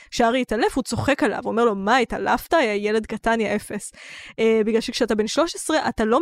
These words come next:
מבין עדיין, החוויה שלך היא מאוד, אה, היא כמו בבאולינג, ששמים לך את האלה שמונעים מהכדור ליפול לשוליים, בדרך כלל. הטווח של הרגשות שלך, גם אנחנו,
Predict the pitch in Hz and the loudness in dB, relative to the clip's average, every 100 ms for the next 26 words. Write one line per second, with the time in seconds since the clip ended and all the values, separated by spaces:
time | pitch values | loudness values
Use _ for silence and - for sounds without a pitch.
0 | 392 233 202 254 359 349 220 208 220 233 | 2 0 0 0 2 2 2 0 0 0
1 | 214 214 233 220 262 403 381 247 214 262 | 0 0 2 2 0 0 2 2 2 2
2 | 294 320 233 202 - 294 226 208 277 269 | 2 0 0 -2 0 2 2 4 4 2
3 | 208 - - 226 277 233 - 202 254 - | -2 -8 -4 -2 -2 -2 -2 0 0 0
4 | 226 208 202 214 220 247 277 240 214 254 | 0 0 0 -2 0 0 0 0 0 0
5 | 240 240 262 262 233 - 220 226 208 190 | 0 0 2 2 0 -2 0 2 0 -4
6 | 190 214 208 - 220 - - - - - | -2 -2 -2 -6 -6 -6 -8 -18 -18 -8
7 | 208 220 302 - - 427 262 208 - 269 | -6 0 0 0 0 0 2 -2 -2 -2
8 | 302 339 - 202 202 214 247 254 - 277 | 0 -2 -2 -4 -2 0 0 0 0 -2